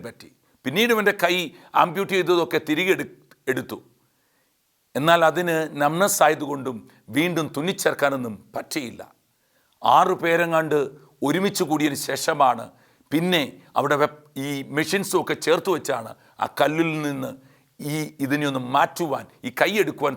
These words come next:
തന്നെ പറ്റിയത്. ദൈവത്തിൻ്റെ പ്രിയപ്പെട്ട യൗവനമേ, അമേരിക്കയുടെ ചരിത്രത്തിൽ, എന്തിനേറെ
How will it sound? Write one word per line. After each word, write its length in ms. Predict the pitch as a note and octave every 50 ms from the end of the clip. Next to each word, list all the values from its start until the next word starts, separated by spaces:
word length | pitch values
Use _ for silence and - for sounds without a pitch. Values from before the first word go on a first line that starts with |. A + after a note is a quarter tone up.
| -
തന്നെ 200 | B2+ A#2 A2+ A2 G2 - _ _ _ -
പറ്റിയത്. 440 | A#2+ A2 - - B2 A2+ F#2+ - - - _ _ _ _ _ _ _ _ _ _ _ _ _ _ _ _ _ _ - F#2
ദൈവത്തിൻ്റെ 500 | C3 D3+ E3 E3+ E3+ E3 E3 D#3+ D3+ D3+ D3 C#3 C3 A2 - - - _ _ _ -
പ്രിയപ്പെട്ട 460 | B2 C3+ D#3 E3 D#3+ - D3+ C#3 C#3+ C#3 C3 B2 A2 - - - _ - A2 A2+
യൗവനമേ, 480 | B2 C3 B2+ C#3 B2 A2+ G#2 E2 E2 - _ _ _ _ _ _ _ _ _ _ _ _ _ _ _ _ _ _ _ _ _ _ _ - D3
അമേരിക്കയുടെ 540 | F3+ G3 G#3+ G#3 G3+ G3+ - G3 F3 E3+ - - -
ചരിത്രത്തിൽ, 480 | D3 D3+ D#3+ D#3+ D#3+ D3 - - G2 F2+ - _ _ _ _ _ _ _ _ _ _ - F3
എന്തിനേറെ 480 | A3 B3+ C#4 B3+ A#3 G#3+ G3+ F#3+ F3+